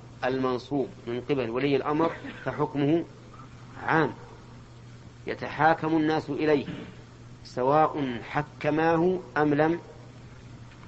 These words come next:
يحكمه. أما المحكم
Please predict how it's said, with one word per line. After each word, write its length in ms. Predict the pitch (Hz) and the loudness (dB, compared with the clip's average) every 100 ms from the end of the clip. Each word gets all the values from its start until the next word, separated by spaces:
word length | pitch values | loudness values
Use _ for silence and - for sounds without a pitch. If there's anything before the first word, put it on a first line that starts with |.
| - - | -18 -2
يحكمه. 520 | 131 131 147 - 120 92 - - - - - - - - - - - - - | -2 0 -2 -2 -6 -6 -12 -18 -18 -18 -18 -18 -18 -18 -20 -20 -20 -10 0
أما 220 | 143 143 | 4 6
المحكم 680 | 135 127 156 151 - 156 | 4 2 -2 -4 0 0